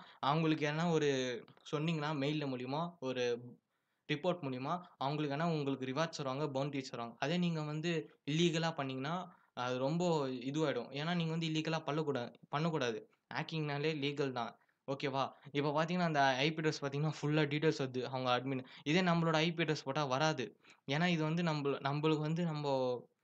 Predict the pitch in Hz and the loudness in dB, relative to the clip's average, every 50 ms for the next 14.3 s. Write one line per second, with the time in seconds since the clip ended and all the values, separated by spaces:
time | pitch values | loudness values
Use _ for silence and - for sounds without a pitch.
0 | - _ - 143 147 165 190 180 190 165 151 147 143 139 - 131 131 131 131 127 | -20 _ -2 0 2 2 2 0 0 0 0 0 0 -2 -4 -4 -2 -2 -2 -2
1 | 123 123 - - 143 156 151 151 156 156 156 151 151 151 143 127 120 131 147 165 | -4 -4 -2 2 2 4 4 4 4 4 2 2 0 -2 0 2 2 2 2 2
2 | 165 165 147 135 131 127 - 131 131 135 147 143 135 127 120 131 139 139 143 143 | 2 0 0 0 0 0 -2 -4 -2 0 2 2 4 4 2 2 0 0 2 2
3 | 139 131 127 - 110 - - - - - - _ - 139 151 175 180 175 160 - | 0 0 -2 -4 -8 -8 -10 -16 -20 -20 -14 _ -2 0 2 2 2 2 0 0
4 | 156 147 139 139 135 135 127 123 151 175 170 185 165 135 135 143 156 165 170 160 | -2 -2 -2 0 0 -2 2 2 2 2 4 2 0 0 0 0 2 2 0 2
5 | 151 143 139 - 135 127 123 131 127 - 143 139 151 156 151 143 131 123 - 131 | 2 0 0 0 -4 -4 -4 -4 -2 -2 -2 0 0 0 0 -2 -2 -2 0 0
6 | 139 147 143 135 127 123 123 123 - - 113 - - - - - - _ - 135 | 0 2 2 0 0 0 -2 -4 -6 -6 -6 -6 -8 -14 -20 -20 -14 _ -2 -2
7 | 135 - 160 151 143 135 127 113 127 156 165 156 151 151 151 151 143 139 - 113 | -2 0 2 2 2 4 4 4 6 6 6 4 4 4 2 2 0 0 -4 -6
8 | 104 107 117 139 165 175 170 156 139 127 131 131 143 156 160 156 143 139 135 127 | -4 0 2 2 2 2 2 2 0 0 -2 -2 0 0 0 0 -2 -2 0 0
9 | 127 123 127 123 123 147 151 160 160 143 - 139 127 131 143 143 131 131 139 160 | 0 0 -2 -2 -2 -2 -2 0 -2 -2 -2 -4 -2 0 0 0 2 2 2 2
10 | 160 151 - - 131 135 139 131 127 113 107 - - 127 - - 139 131 131 120 | 2 0 0 0 0 2 2 2 0 -2 -4 -6 -6 -6 -6 -6 -4 -2 -2 -2
11 | - - 123 127 143 156 165 156 131 127 131 139 135 117 113 - - - - - | -2 -2 0 0 2 2 2 2 2 2 2 2 2 2 -2 -6 -8 -14 -20 -20
12 | - - - 123 139 147 156 156 143 143 147 170 202 214 202 190 151 143 151 156 | -16 -4 0 2 4 4 4 4 2 2 4 4 4 4 4 4 2 2 2 0
13 | 165 175 180 165 151 143 151 156 175 175 175 - 147 139 135 139 143 147 143 131 | 2 2 2 2 2 2 2 2 2 0 0 -2 -2 -2 -2 0 0 0 0 0
14 | 135 123 117 117 135 | -2 -2 0 0 0